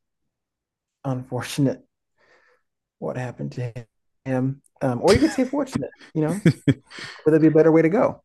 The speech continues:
Speaker 1: Maybe.
Speaker 2: Yeah, uh, I guess so.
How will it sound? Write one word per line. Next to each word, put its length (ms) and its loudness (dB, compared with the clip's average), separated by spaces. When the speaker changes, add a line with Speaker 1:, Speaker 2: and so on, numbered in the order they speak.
Speaker 1:
Maybe. 360 -6
Speaker 2:
Yeah, 300 0
uh, 340 4
I 120 4
guess 260 2
so. 200 -4